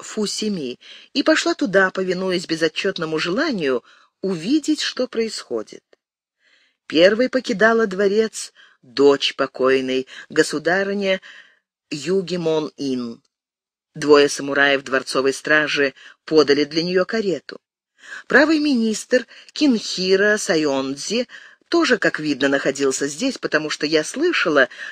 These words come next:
как стражники переговаривались: "Министр тоже сейчас отбудет". Но прежде всего они торопились отправить государыню.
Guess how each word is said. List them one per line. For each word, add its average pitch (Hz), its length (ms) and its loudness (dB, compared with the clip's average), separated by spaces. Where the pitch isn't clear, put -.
как 156 200 0
стражники 226 600 2
переговаривались: 208 1000 0
"Министр 156 840 -2
тоже 214 440 0
сейчас 156 500 0
отбудет". 107 760 -6
Но 139 240 0
прежде 143 440 2
всего 131 420 -2
они 147 360 0
торопились 143 640 -2
отправить 135 600 -2
государыню. 117 1000 -4